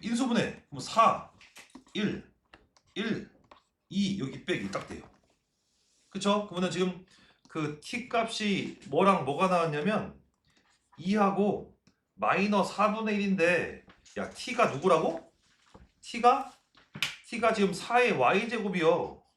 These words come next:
그러면 이거는 말도 안 돼, 이건. 얘는 말도 안 되는 거 아닙니까? 그쵸? 그러면은 얘 지수만 밑 맞추면, 밑 맞추면 봐봐.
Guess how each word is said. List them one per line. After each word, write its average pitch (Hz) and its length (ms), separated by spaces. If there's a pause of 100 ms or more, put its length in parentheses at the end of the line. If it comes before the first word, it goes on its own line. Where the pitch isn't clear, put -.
그러면 185 220
이거는 196 240
말도 135 300
안 214 100
돼, 139 100
이건. 101 280 (920)
얘는 165 140
말도 151 240
안 123 80
되는 151 200
거 202 80
아닙니까? 104 380 (1700)
그쵸? - 420 (460)
그러면은 196 480 (400)
얘 190 200
지수만 214 560
밑 160 180
맞추면, 196 640 (1040)
밑 185 260
맞추면 180 680
봐봐. 135 460